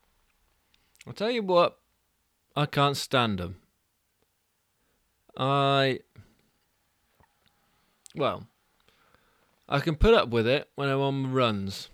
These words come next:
but I'm not, I'm not reaching back for it anytime soon. It's, uh, like, a mutually agreed thing for my runs,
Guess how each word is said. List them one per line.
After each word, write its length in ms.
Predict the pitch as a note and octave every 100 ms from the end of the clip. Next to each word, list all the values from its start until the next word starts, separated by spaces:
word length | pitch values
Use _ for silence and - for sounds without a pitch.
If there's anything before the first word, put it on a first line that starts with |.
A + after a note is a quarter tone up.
| _ _ -
but 120 | A2+
I'm 180 | A#2+ D#3+
not, 240 | G3 - _ _ _ -
I'm 160 | A#2+ C#3
not 220 | F#3 - _ _ _ _ _ _ -
reaching 400 | D#3 E3 D#3+ D#3+
back 260 | D#3 D3+ C#3+
for 300 | - A2 A2
it 160 | - _ _ _ _ _ _ _ _ _ _ _ _ _ _ _ _ _ _ _ -
anytime 520 | D#3+ E3 - C#3+ B2+
soon. 500 | A2+ C#3+ C3 A#2+ G2 - - - _ _ _ _ -
It's, 260 | D3+ -
uh, 100 | F3+
like, 240 | E3+ E3 -
a 80 | D3+
mutually 1040 | E3+ G3 D3 F3 E3 E3 D#3+ D#3+ D#3 C3+ - _ _ _ _ _ _ _ - -
agreed 500 | B2+ D#3 D3+ C#3+ B2
thing 480 | - C#3+ B2+ A2
for 180 | G2+ A#2+
my 300 | A#2+ A#2+ A#2+
runs, 680 | A2+ A#2 A2 G#2 G2+ G2 -